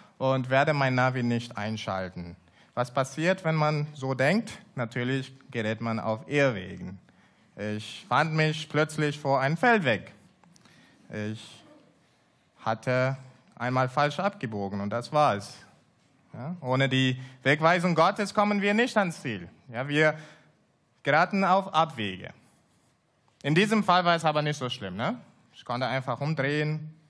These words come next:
den Weg zurückverfolgen und bald war ich auf dem richtigen Weg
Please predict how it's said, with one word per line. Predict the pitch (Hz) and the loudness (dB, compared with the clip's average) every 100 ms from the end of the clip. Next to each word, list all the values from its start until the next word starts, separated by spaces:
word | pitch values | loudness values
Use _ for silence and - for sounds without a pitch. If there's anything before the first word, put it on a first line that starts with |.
| _ _ _ | _ _ _
den | 127 123 | -6 -4
Weg | 123 123 | -2 -4
zurückverfolgen | 123 120 120 117 113 110 113 113 117 - - - | -6 -8 -8 -8 -4 -2 -2 -4 -6 -12 -16 -4
und | 165 | 0
bald | 170 180 175 | 4 4 2
war | 147 135 | 0 -2
ich | 135 | -2
auf | 127 | -6
dem | 123 110 | -6 -6
richtigen | 110 - - 107 95 | -8 -12 -10 -8 -6
Weg | 92 95 | -10 -12